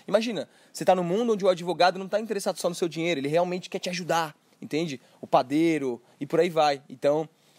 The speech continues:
é isso que eu tô tentando fazer, esse é o movimento que eu tô criando, né?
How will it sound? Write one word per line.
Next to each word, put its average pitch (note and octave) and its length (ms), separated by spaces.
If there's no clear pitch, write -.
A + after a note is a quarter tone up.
é D3 120
isso A3 160
que - 80
eu - 20
tô G3 80
tentando F3 300
fazer, B2 360
esse B2 160
é E3 60
o - 20
movimento D#3 380
que - 60
eu - 40
tô D3+ 80
criando, B2+ 460
né? C3 240